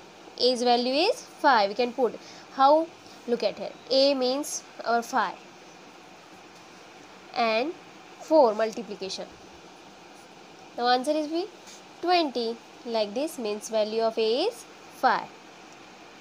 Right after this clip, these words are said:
Mona has three groups with the two beads in each group. She has dash dash beads. Three groups.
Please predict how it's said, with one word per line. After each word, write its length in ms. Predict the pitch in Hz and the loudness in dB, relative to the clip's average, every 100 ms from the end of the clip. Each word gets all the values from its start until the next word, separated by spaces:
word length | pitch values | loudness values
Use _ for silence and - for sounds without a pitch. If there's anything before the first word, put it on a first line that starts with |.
| - - | -20 -12
Mona 380 | 226 247 277 320 | 2 4 4 4
has 580 | 294 277 254 233 269 - - - - - | 2 2 4 2 0 -8 -20 -20 -14 -4
three 380 | 302 349 370 | 2 2 2
groups 420 | 277 277 262 262 262 | 0 0 0 -2 -4
with 300 | 240 254 - | -2 -4 0
the 200 | 254 302 - | 2 2 2
two 220 | 349 381 | 2 2
beads 520 | 311 240 294 - - - | 2 2 0 -6 -14 -10
in 160 | 277 269 | -4 0
each 260 | 359 - | 0 0
group. 260 | 254 220 - - - - - | -4 -6 -8 -14 -20 -18 -10
She 320 | - 294 320 | -4 -2 -2
has 400 | 269 226 233 240 | 0 0 -2 -2
dash 220 | 233 220 | 0 0
dash 280 | 247 285 - | 0 0 -2
beads. 460 | 196 - - - - - - - - - - - - - - - - - - - - | -8 -10 -10 -12 -16 -20 -20 -20 -20 -20 -20 -20 -20 -20 -20 -20 -20 -20 -20 -20 -12
Three 220 | - 349 330 | 0 2 4
groups. 480 | 262 - - - | 2 0 -8 -10